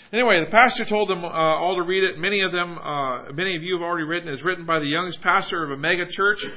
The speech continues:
the Church of Book Hill. Uh, they had over four thousand members and many, uh,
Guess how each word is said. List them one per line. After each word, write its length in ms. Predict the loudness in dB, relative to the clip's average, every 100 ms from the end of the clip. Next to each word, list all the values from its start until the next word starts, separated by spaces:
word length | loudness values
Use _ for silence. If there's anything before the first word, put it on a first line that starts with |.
| -14 -14
the 80 | -12
Church 320 | -4 -4 -2
of 160 | -8 -6
Book 220 | -6 -2
Hill. 440 | -2 0 -2 -6 -14 -18 -14
Uh, 140 | -6 -2
they 120 | 2
had 180 | 4 2
over 320 | 2 -2 -4 -10 -18 -20
four 380 | -8 0 2 0
thousand 680 | 2 4 6 4 2 -2
members 480 | -4 -4 -6 -6 -10 -20 _
and 180 | -10 -4
many, 340 | -2 0
uh, 40 | 0